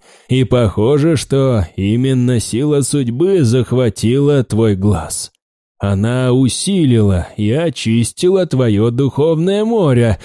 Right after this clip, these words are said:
сэкономив тебе как минимум пять лет совершенствования ментальной силы. Ты будешь продолжать испытывать его положительные эффекты с течением времени.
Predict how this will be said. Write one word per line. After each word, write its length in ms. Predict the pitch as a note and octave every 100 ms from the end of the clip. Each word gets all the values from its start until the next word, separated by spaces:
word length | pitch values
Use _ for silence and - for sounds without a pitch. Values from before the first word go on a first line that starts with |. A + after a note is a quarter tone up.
| - -
сэкономив 920 | - C#3+ A2 G2+ G2+ B2+ C3+ B2+ -
тебе 380 | G#2+ B2 D3+
как 260 | - C#3 -
минимум 680 | D3+ F3+ E3 D#3 D3+ C3+ G#2+
пять 500 | - G3 F3+ A#2+ -
лет 300 | B2 D3 A2
совершенствования 1200 | - C#3 C3 A#2+ - E3 D#3 A#2+ - C3+ C3+ C3+
ментальной 800 | C3 C3 A2+ C3+ C3+ A#2+ A#2+ A#2+
силы. 520 | G#2+ - F2+ D2+ - - _ _ _ _ -
Ты 140 | G2
будешь 520 | A2+ D3 C#3+ C#3+ -
продолжать 760 | - C3 C3 B2 G2 B2+ C3+ C#3
испытывать 760 | B2+ - C#3 D3+ C#3+ C#3+ B2+
его 400 | A2+ A#2+ C3 C#3
положительные 1080 | - C3+ C3+ B2 A2+ D3+ C3 C3+ C3+ C3+ B2+
эффекты 640 | - D#3+ D#3+ - D#3+ D#3 - - -
с 100 | -
течением 1000 | - B2 - C3+ C#3+ C3 C#3 C#3 C#3 C#3
времени. 960 | D#3+ F#3+ E3+ G#2+ F#2+ E2 D2+ C2+ -